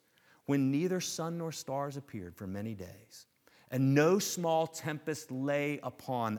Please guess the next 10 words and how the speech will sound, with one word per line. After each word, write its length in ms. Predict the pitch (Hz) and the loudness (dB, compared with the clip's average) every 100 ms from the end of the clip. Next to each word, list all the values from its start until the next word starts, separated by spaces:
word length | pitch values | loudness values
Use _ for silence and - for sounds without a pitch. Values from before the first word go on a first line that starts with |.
| - | -4
us, 600 | 175 190 110 90 - - - _ _ _ _ _ _ | 0 2 2 -2 -8 -10 -12 _ _ _ _ _ _
all 320 | 127 147 160 | -2 0 0
hope 460 | 151 - 127 92 - | -4 -6 -4 -4 -10
of 160 | 90 98 | -12 -8
being 280 | 107 95 | -6 -6
saved, 880 | 90 - - 117 110 98 98 120 - _ - | -8 -10 -6 -6 -6 -8 -14 -18 -20 _ -4
of 160 | 113 - - | -4 -2 0
our 540 | 160 185 190 117 95 - 107 | 6 8 6 4 0 -8 -4
being 420 | 117 104 95 92 | -4 -4 -6 -8
saved, 800 | - - 120 101 78 - - | -8 -4 -2 -4 -10 -18 -20